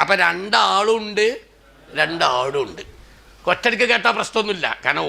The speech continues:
ഒരാടിൽ രണ്ടാൾ പറ്റൂല എന്നല്ലേ ഉള്ളൂ. ഇത് രണ്ടാടും രണ്ടാളും. പക്ഷെ മുഷാഅത്തൈനി ബൈനഹുമ, ഈ രണ്ടാടും ഇന്ന ആട് അവൻ്റെത് മറ്റാട് ഇവൻ്റെത് എന്നുള്ള ഏത് വന്നിട്ടില്ല,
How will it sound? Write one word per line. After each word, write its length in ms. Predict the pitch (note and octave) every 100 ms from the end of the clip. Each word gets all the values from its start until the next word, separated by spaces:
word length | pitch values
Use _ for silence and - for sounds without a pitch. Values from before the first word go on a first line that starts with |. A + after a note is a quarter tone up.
| C#3
ഒരാടിൽ 580 | C#3+ F3 F#3+ F#3+ F#3+ G3
രണ്ടാൾ 260 | F#3 F#3 F#3+ F#3+
പറ്റൂല 280 | - G3+ F#3+
എന്നല്ലേ 240 | G3 G3+ G3+
ഉള്ളൂ. 180 | G3 D#3 - - -
ഇത് 100 | E3+ F3
രണ്ടാടും 840 | E3 F3+ F#3+ F#3+ F3 F3+ F#3 A3 B3+ - _ - - - - C3
രണ്ടാളും. 440 | C#3+ C#3 A#2 G2+ G2 - - - G3+
പക്ഷെ 220 | G3 A3+ G3+
മുഷാഅത്തൈനി 800 | G3 - C4 C#4 D4 - A3 G3+ F3
ബൈനഹുമ, 360 | D#3+ C#3+ C#3+ A2 - - - - _
ഈ 140 | F3+ G#3+ A#3
രണ്ടാടും 800 | F#3+ F#3 G#3 C4 G#3 E3 E3+ F3 G#3+ F3+
ഇന്ന 340 | F#3+ G#3+ A#3+ C#4+ C4+ G3
ആട് 200 | F#3 F#3 F3
അവൻ്റെത് 400 | D#3+ E3 E3+ F3 F3+
മറ്റാട് 420 | E3 - G3+ F3+ F3
ഇവൻ്റെത് 380 | D#3+ E3 E3+ E3 E3+
എന്നുള്ള 240 | D#3+ D#3+ D3+
ഏത് 120 | D#3 E3
വന്നിട്ടില്ല, 480 | D3+ D#3 C#3+ D#3